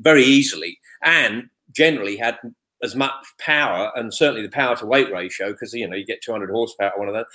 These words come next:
um, and made it a really interesting car with a sequential six-speed gearbox and everything else. But the problem with the motorbike, as we all know, most of them don't have a reverse gear. So Caterham designed this system where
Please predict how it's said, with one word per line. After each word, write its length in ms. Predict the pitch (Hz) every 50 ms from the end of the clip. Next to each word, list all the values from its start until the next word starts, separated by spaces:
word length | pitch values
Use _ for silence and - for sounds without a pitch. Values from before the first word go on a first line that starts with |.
| - - - - - - - -
um, 240 | 135 131 135 131 131
and 180 | 135 143 131 131
made 220 | 139 135 135 131
it 80 | 131 -
a 80 | 123 123
really 380 | 127 131 135 131 131 127 127
interesting 520 | 127 127 - - 123 117 - - 120 113 110
car 600 | - 123 120 120 123 123 127 123 123 123 127 - - _ _ -
with 180 | 127 127 123 123
a 320 | 120 120 120 117 113 - -
sequential 600 | - - 123 - - - 143 143 139 139 - 127 117 - - - _ _ -
six-speed 560 | - 131 - - - - - 131 127 113 -
gearbox 460 | 123 120 123 127 120 123 - - - 123
and 80 | 117
everything 160 | 113 107 120
else. 220 | 131 120 104 104 - -
But 80 | - -
the 20 |
problem 220 | - 170 175 156 135
with 80 | 127
the 80 | 117 117
motorbike, 360 | 143 160 160 - - 98 - 107
as 100 | - -
we 140 | 113 117 117
all 100 | 117 110
know, 320 | 113 139 123 107 104 - - -
most 300 | 127 143 160 156 - -
of 100 | 85 -
them 140 | - 175 _ _ _ - _ - - - _ -
don't 160 | 143 143 139
have 160 | 131 135 131 131
a 40 |
reverse 460 | 127 123 117 131 127 127 123 123 - -
gear. 340 | - 185 165 123 90 82 -
So 200 | - - - 110
Caterham 480 | 104 - - 190 208 202 - - 123 117
designed 440 | 120 117 - 139 135 131 127 117 117
this 120 | 113 -
system 360 | - 113 104 - - 120 113
where 240 | 113 113 110 110